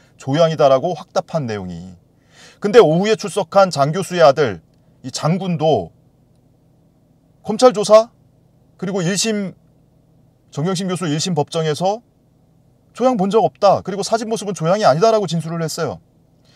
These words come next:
근데 오늘은 "구십구 퍼센트 맞다." 처음부터 이렇게 진술했던 건 아닙니다. 검찰이 주신문을 하고 변호인이 반대신문을 하는 과정에서 계속 뭐 기존의 진술을 유지를 해요.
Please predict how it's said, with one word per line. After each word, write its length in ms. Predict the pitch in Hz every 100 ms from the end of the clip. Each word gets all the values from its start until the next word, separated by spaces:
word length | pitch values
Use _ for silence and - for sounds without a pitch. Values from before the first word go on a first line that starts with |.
| _ -
근데 200 | 220 269
오늘은 480 | 175 160 165 247 254 _ _ _ -
"구십구 460 | 190 269 - -
퍼센트 360 | - 180 190 180
맞다." 460 | 135 - 104 90 - _ _ _ - _
처음부터 420 | - 277 277 254
이렇게 220 | 240 196
진술했던 480 | 185 156 147 156 -
건 140 | 156 147
아닙니다. 420 | 113 101 113 85 _ _ _ _ _ _ _ -
검찰이 400 | 123 143 165 160
주신문을 480 | 131 123 143 143 143
하고 380 | 127 165 190 - _ -
변호인이 400 | 135 156 165 156
반대신문을 640 | 123 120 147 160 143 139
하는 160 | 147 147
과정에서 640 | 113 113 110 123 143 110 _ _ _
계속 500 | - 165 208 214 - _ _ _ _ _ -
뭐 160 | 196 175
기존의 380 | - 165 247 233
진술을 500 | 170 165 170 175 131
유지를 380 | 113 139 131 151
해요. 340 | 165 -